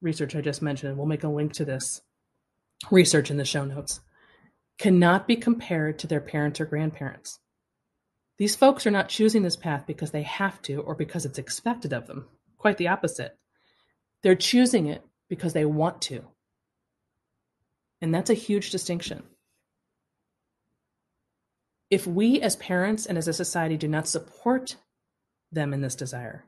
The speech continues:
they will be far more likely to fail when they pull the trigger. That's the social support.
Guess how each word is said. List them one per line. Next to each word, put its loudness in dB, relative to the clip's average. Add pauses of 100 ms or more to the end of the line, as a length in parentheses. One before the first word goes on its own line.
(160)
they 2
will 2
be -2
far -2
more 0
likely -2
to -2
fail -6
when -8
they -6
pull -8
the -10
trigger. -14 (680)
That's -2
the -8
social -6
support. -12